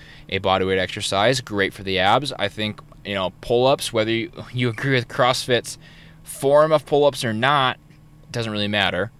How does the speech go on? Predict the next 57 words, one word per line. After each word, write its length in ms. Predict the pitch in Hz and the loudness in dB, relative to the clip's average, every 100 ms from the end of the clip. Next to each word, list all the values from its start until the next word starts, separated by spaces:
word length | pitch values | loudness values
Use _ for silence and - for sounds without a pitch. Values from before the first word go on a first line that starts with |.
| - | -4
right? 320 | 98 104 78 | 0 0 0
What 180 | 107 101 | -6 0
they're 200 | 131 143 | 2 4
doing 340 | 123 117 120 | 4 4 2
with 200 | 113 - | 0 -6
kipping 440 | - 135 107 117 131 - - - | -4 -4 -2 -6 -8 -16 -20 -10
is 120 | 104 | -4
essentially 560 | 107 - 113 113 117 110 | -2 0 0 0 0 0
just 220 | 101 - | -2 -6
creating 340 | - 113 107 | 0 2 4
efficient 500 | 101 - 139 - 110 | 0 0 0 0 -4
pull-ups 380 | - 113 113 123 | -2 2 4 4
so 100 | - | 0
they 60 | 110 | -2
don't 240 | 107 - | -2 -6
fatigue 500 | - - - 117 104 | -14 -8 -4 -2 0
as 160 | 98 - | -2 -4
fast. 500 | - 87 110 135 - - - - - | -4 -2 0 -2 -6 -14 -20 -20 -12
Uh, 60 | 92 | -6
you 160 | 95 110 | -4 -4
can 100 | 113 | -4
do 100 | 110 | 0
how, 160 | 107 - - - | -2 -2 -18 -8
you 100 | 107 | -6
can 80 | |
do 80 | 113 | -6
pull-ups 360 | 95 113 98 - | -4 -4 -4 -4
however 220 | 104 95 | -6 -4
you 120 | 95 | -6
prefer. 540 | 92 92 - 90 117 147 - | -6 -12 -6 -4 -4 -6 -12
Maybe 260 | 87 92 92 | -6 -4 -4
you 80 | |
wanna 220 | 92 95 92 | -4 -6 -6
control 360 | 107 - 120 | -10 -4 -4
them 120 | 123 | -2
a 40 | 131 | -4
little 120 | 127 | -2
bit 160 | 123 120 | -2 0
more. 320 | 127 127 123 | 2 2 2
Maybe 260 | 110 98 | 2 0
you 160 | 98 98 | -2 -4
just 240 | 95 95 | -4 -4
wanna 160 | 107 98 | -4 -4
see 200 | - 104 | -4 -6
how 100 | 101 | -6
many 160 | 101 101 | -6 -6
you 100 | 101 | -8
can 200 | 101 101 | -10 -4
get 300 | 135 135 - | 4 4 2
and 140 | 104 | -4
you 360 | 104 98 - 117 - | -6 -8 -10 -16 -14
allow 300 | - 101 101 | -8 -4 -2
yourself 400 | 135 131 135 131 | -4 -2 -2 -2
a 40 | |
little 200 | 131 127 | 0 0
body 340 | 117 131 131 127 | 4 6 6 2
English. 480 | 131 131 131 - | 0 0 0 -2